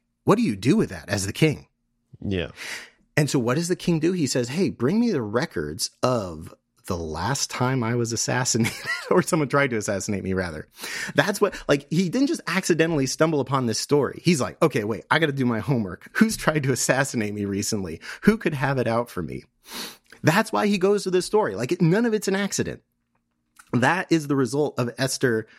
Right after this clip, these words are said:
Speaker 1: messing with the king, getting in his head.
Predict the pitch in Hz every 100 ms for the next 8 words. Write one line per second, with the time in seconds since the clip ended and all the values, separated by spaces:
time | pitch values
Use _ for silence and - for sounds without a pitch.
0 | _ _ _ 120 123 113 123 107 101 95
1 | - 104 - - _ _ - 120 131 117
2 | 107 - 101 76